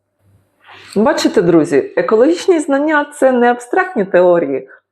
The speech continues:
це цілком практичні речі, які допомагають нам у повсякденному житті, зберігають наше здоров'я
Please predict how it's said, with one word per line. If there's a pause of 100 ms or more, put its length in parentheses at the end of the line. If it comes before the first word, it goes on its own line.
(120)
це
цілком
практичні
речі, (320)
які
допомагають
нам
у
повсякденному
житті, (360)
зберігають
наше
здоров'я